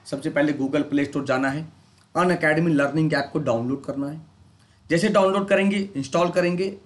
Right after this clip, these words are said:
install करने के बाद ओपन करेंगे, Open करने के बाद यहाँ पे mobile number डालना,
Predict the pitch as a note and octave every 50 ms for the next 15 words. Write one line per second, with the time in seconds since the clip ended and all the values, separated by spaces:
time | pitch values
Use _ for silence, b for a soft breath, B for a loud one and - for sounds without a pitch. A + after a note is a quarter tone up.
0 | _ _ C#3 C#3 C#3 E3 E3+ E3 E3+ D#3+ D#3+ D#3 D#3+ D#3 D3 D3 C#3+ - D#3+ D#3+
1 | D#3 D#3+ D#3 D#3 D#3+ D#3 D#3 - - D#3+ F3 - G#3+ G#3 G3 G3+ G3+ G3+ G3 F#3
2 | F#3+ F#3 F#3 F3+ E3+ F3+ F3 F3+ F3 E3 D3+ C#3 C3+ C#3 C3+ C3 B2 A#2+ A2+ A2+
3 | F#2+ F2 D#2+ D#2 - -